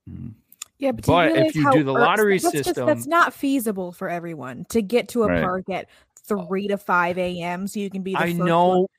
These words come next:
Speaker 3: but
Speaker 2: It's
Speaker 3: doing
Speaker 2: just,
Speaker 3: the lottery
Speaker 2: it's not,
Speaker 3: system
Speaker 2: it's not feasible for a lot of people.
Speaker 3: By doing the lottery system, you run the risk of not getting into a panel. And, and I, I, I didn't get into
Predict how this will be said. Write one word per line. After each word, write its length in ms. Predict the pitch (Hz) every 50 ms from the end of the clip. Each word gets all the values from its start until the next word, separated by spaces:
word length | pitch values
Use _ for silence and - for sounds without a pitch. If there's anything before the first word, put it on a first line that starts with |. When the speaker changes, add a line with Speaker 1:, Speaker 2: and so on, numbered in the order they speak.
| _ -
Speaker 3:
but 100 | 165 156
Speaker 2:
It's 120 | 233 226
Speaker 3:
doing 120 | 170 175 -
Speaker 2:
just, 140 | 254 233 139
Speaker 3:
the 60 | 135
lottery 280 | 131 247 233 - 151 -
Speaker 2:
it's 60 | 220
not, 340 | 214 208 202 196 202 220 214
Speaker 3:
system 300 | 180 175 175 175 165 - _ _ _ _ _ _ _ _ _
Speaker 2:
it's 260 | - 202 196 - - 202
not 540 | 196 196 185 180 170 175 180 - - - - _ _ _ _
feasible 720 | - 165 170 160 - - - 90 65 64 55 - - - _ _ _
for 180 | - 185 170 175
a 80 | 170 160
lot 240 | 156 131 123 120
of 100 | - -
people. 520 | - - - - - - - - - - - _ _ _ _ _ _ _ -
Speaker 3:
By 120 | 131 127
doing 280 | 123 120 143 151 156 151
the 60 | 139
lottery 420 | 120 117 120 123 131 135 131 131 123
system, 580 | - - 127 120 - - - 117 113 107 104
you 320 | 104 101 101 110 120 127 123
run 260 | 117 - 107 120 123
the 100 | 113 107
risk 360 | 98 98 113 117 - - - 120
of 160 | 104 101 104
not 460 | 110 107 107 110 113 113 107 107 -
getting 200 | - 113 113 113
into 240 | 107 104 110 104 101
a 40 | 95
panel. 500 | - - 123 117 110 104 95 92 - _
And, 380 | - 113 113 110 110 110 110 - _ _
and 360 | - 127 123 113 113 113 110 -
I, 320 | - 110 120 127 123 113 110 - - -
I, 220 | 120 131 135 123 -
I 200 | - 131 135 143
didn't 260 | 139 160 170 170 170
get 200 | 156 196 202 -
into 560 | - 214 226 214 - - 254 254 254 262 247